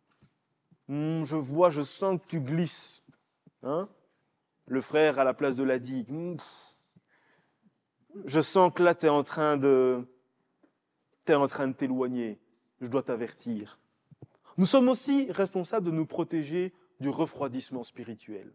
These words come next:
Ça veut dire quoi ? Ça veut dire qu'on est aussi responsable de nous aider les uns les autres à rester avec des cœurs bouillants pour le Seigneur.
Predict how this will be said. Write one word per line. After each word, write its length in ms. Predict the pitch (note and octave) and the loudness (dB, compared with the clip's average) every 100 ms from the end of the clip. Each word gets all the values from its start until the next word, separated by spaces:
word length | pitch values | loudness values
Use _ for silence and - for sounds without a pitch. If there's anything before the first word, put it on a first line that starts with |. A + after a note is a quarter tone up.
| _ | _
Ça 120 | - | -6
veut 140 | C3+ | -4
dire 180 | D#3 D#3 | -4 -6
quoi ? 280 | - F3 F3 _ _ _ _ - | -4 -4 -4 _ _ _ _ -6
Ça 80 | |
veut 60 | E3 | 0
dire 100 | G3 | 2
qu'on 140 | G3 | 4
est 20 | F3+ | 2
aussi 200 | - F3 | 2 2
responsable 680 | F3+ - D#3 E3+ E3 D3 D#3 _ - | 0 0 -2 0 -2 -2 -6 _ -4
de 100 | C#3+ | -2
nous 300 | D3+ D#3 C#3+ | 0 2 6
aider 240 | E3+ D#3 | 8 8
les 220 | D3+ C#3 | 6 4
uns 80 | C#3+ | 2
les 200 | C#3 B2+ | 2 2
autres 280 | C#3 C3 - _ _ - | 0 -2 -8 _ _ -6
à 80 | |
rester 360 | C3+ C#3+ - D#3+ | -2 -2 0 0
avec 200 | C3+ B2 | 0 -2
des 120 | B2 | -4
cœurs 420 | B2 C#3 C#3 C3 - - | -2 2 2 2 -8 -16
bouillants 440 | - C3 D#3+ D3+ C3 | -8 -2 2 2 2
pour 160 | B2+ | -2
le 80 | B2 | -4
Seigneur. 580 | A#2+ B2 A2+ G2 F#2+ _ | -4 -8 -10 -12 -16 _